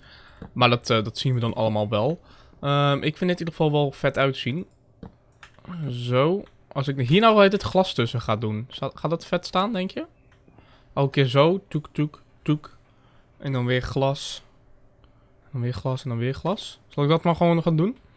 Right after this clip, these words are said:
Ehm, dan moet ik dit nog sowieso hoger maken en de hele tijd dan smaller. Ik denk dat ik nu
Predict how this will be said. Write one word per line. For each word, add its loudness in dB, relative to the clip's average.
Ehm, 6
dan 6
moet 0
ik -2
dit 4
nog -2
sowieso 4
hoger 2
maken 2
en 2
de -2
hele 4
tijd 4
dan 0
smaller. 0
Ik 0
denk 6
dat 6
ik -2
nu 4